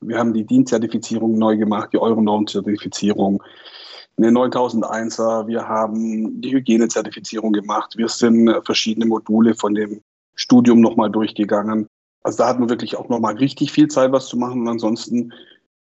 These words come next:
blocke ich mir so einen Tag pro Woche für die Studenten, wo ich dann mir wirklich nochmal die Zeit nehme, mit denen auch ein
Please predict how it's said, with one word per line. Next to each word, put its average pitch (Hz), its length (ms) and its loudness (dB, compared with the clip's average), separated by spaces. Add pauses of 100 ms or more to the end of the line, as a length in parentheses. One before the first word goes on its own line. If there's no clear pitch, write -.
(140)
blocke 117 300 0
ich 127 120 -2
mir 123 200 4
so 120 680 0
einen 117 340 0
Tag 113 340 0
pro 104 180 -6
Woche 120 420 0 (420)
für 117 120 0
die 113 80 0
Studenten, 117 600 0
wo 113 120 0
ich 113 80 -4
dann 104 160 -2
mir 110 400 -2
wirklich 117 240 -2
nochmal 107 180 2
die 101 60 -2
Zeit 107 300 0
nehme, 110 120 0
mit 104 120 -4
denen 104 160 -2
auch 101 160 -2
ein 107 280 -6